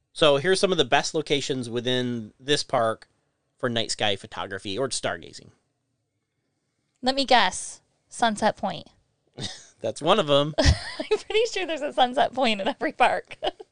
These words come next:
Speaker 1: Yep, this one's super easy to get to. Wide open sky views at this po-, this point. Really cool, unique rock formations,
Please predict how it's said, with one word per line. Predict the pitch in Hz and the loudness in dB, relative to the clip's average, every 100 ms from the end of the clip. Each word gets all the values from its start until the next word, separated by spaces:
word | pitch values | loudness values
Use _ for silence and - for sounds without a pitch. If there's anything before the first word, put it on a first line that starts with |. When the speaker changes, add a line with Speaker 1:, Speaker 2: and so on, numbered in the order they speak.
| _ _ _ _ _ | _ _ _ _ _
Speaker 1:
Yep, | 135 147 151 | 2 2 2
this | 156 | 2
one's | 156 139 | 2 0
super | - 156 156 | -2 -2 0
easy | 147 139 135 | 0 -2 0
to | |
get | 127 165 | 0 0
to. | - 170 170 175 _ _ | 0 -2 -2 -4 _ _
Wide | - 135 151 143 | -2 2 4 4
open | 151 151 131 | 4 2 -2
sky | - 147 143 | 0 4 4
views | 131 135 139 | 2 -2 -2
at | 131 120 | -2 -4
this | 127 | -6
po-, | - 135 123 | -6 -10 -8
this | 123 120 | -10 -10
point. | - - 123 120 - - _ _ _ _ _ _ | -12 -12 -10 -10 -14 -20 _ _ _ _ _ _
Really | - 135 156 147 | -6 2 2 2
cool, | - 156 151 | 0 2 4
unique | 139 127 135 - | 2 0 -4 -2
rock | 120 123 - | -2 -2 -2
formations, | 127 123 117 131 120 120 117 | -6 -6 -8 -8 -8 -8 -10